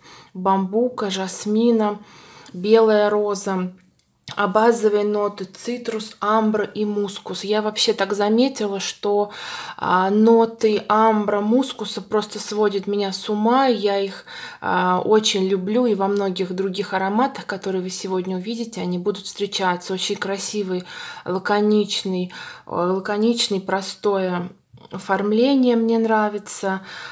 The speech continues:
А, притягательный аромат, притягательный, он очень стойкий.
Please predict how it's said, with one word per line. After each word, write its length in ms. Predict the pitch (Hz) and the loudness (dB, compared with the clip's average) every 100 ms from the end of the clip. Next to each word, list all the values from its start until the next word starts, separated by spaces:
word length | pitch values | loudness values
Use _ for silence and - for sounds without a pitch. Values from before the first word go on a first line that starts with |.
| - | -4
А, 140 | 175 | -2
притягательный 960 | 180 220 220 240 226 202 190 196 185 180 | 0 0 -2 4 6 6 2 -4 -2 0
аромат, 600 | 185 190 202 233 254 - | 0 -2 -2 -2 -2 -6
притягательный, 840 | 185 180 185 202 220 226 208 196 | -10 -6 -4 0 0 0 -2 0
он 100 | 190 | 0
очень 340 | 196 196 196 180 | -2 -4 -4 -6
стойкий. 960 | - - 190 208 220 220 - 202 202 | -6 -6 -2 0 0 -2 -6 -6 -8